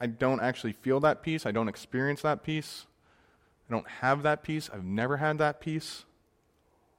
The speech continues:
See it as an invitation. See it as something that God is knocking on the door of your heart, saying, "You and I, we still got some business to figure out."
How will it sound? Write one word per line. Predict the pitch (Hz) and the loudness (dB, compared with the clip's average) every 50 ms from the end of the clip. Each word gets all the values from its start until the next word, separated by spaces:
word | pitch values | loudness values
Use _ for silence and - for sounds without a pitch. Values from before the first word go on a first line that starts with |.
| _ _ _ _ _ _ _ _ _ _ _ _ _ _ _ _ _ | _ _ _ _ _ _ _ _ _ _ _ _ _ _ _ _ _
See | - - - 170 160 | -16 -2 0 4 6
it | 139 | 6
as | 131 123 113 | 6 4 4
an | 110 | 2
invitation. | 104 110 107 101 95 - - 95 98 98 - 120 113 113 113 - _ _ _ _ _ _ _ _ _ _ _ _ _ _ _ _ _ _ _ _ _ _ _ _ _ _ _ _ _ _ _ _ _ _ _ _ _ | 0 0 0 -2 -4 -2 0 0 0 0 -2 -4 -6 -6 -8 -10 _ _ _ _ _ _ _ _ _ _ _ _ _ _ _ _ _ _ _ _ _ _ _ _ _ _ _ _ _ _ _ _ _ _ _ _ _
See | - - 151 143 | -2 2 4 6
it | 131 | 6
as | 123 117 104 | 6 4 4
something | - - 120 110 - 110 107 | 2 0 2 2 2 0 2
that | 104 104 78 - | 2 0 2 4
God | 113 110 107 107 107 104 | 6 8 8 8 6 6
is | 98 92 - - - - - - _ | 4 0 -4 -12 -18 -20 -20 -8 _
knocking | 117 117 117 113 - 117 113 | 4 4 4 4 4 4 4
on | 107 107 | 4 4
the | 104 101 | 4 0
door | 92 107 110 107 | 0 2 4 4
of | 104 98 | 4 2
your | 95 92 95 | 2 -2 -2
heart, | 98 - - 117 117 110 113 - - - - - _ _ _ _ _ _ _ _ _ _ - _ _ - _ _ _ _ | -2 4 6 6 6 6 4 0 -6 -20 -20 -20 _ _ _ _ _ _ _ _ _ _ -20 _ _ -20 _ _ _ _
saying, | - - - 117 113 110 110 107 - - - _ _ _ - | -8 0 2 2 4 2 2 -2 -6 -12 -20 _ _ _ -4
"You | 135 143 | -2 0
and | 143 135 | 4 6
I, | 131 135 143 151 156 143 123 - - - _ _ _ _ - - - | 6 6 6 4 2 -2 -10 -16 -20 -20 _ _ _ _ -20 -18 -14
we | 101 120 120 | -8 -8 -8
still | - - - 120 | -6 -4 -4 0
got | 120 120 113 - | 2 2 0 0
some | - 107 | -2 -4
business | 101 98 110 104 98 104 92 90 - | 0 0 -2 -2 -2 -6 -8 -10 -10
to | - - | -16 -14
figure | - - 95 90 87 85 | -10 -8 -8 -6 -4 -4
out." | 85 62 - | -6 -6 -10